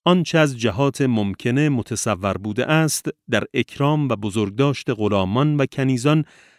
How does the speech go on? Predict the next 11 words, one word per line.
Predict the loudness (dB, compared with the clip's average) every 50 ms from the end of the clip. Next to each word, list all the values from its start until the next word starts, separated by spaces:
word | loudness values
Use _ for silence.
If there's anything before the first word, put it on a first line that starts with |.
| _ -4
و | -2 0
نزدیک | 2 2 2 0 0 -2 -4 -6 -6 -4 -2 -2
نمودن | 0 0 0 0 0 2 2 2 2
شؤون | 0 -2 -4 -6 -6 -2 0 0 0 0 0
حیاتیه | -2 -4 -4 -2 0 -2 -2 -2 -6 -12 -4 -2 -2 0 0 -2 -2
ایشان | -4 -6 -4 -2 0 0 0 2
به | 2 2
زندگی | 2 2 0 -2 -2 -4 -6 -6 -2 -2 -2 0 0
اجزای | -4 -4 -4 -4 -4 -2 0 0 0 -2 -4 -4
آزاد | -4 -4 -4 -2 0 0 0 0 0 0
مجتمع | 0 -2 -2 -4 -6 -6 -2 0 2 0 0